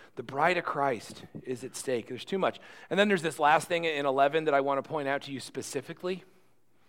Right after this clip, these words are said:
In the same way, because you're gonna have some churches that say, "No,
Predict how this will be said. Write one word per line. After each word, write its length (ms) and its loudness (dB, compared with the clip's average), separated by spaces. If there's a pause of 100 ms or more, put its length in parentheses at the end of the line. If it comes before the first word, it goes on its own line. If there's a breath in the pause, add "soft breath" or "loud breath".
(400 soft breath)
In 120 -4
the 80 -2
same 300 4
way, 240 4
because 300 -2
you're 100 -10
gonna 160 2
have 180 2
some 200 -2
churches 380 -4
that 140 -4
say, 200 0
"No, 320 0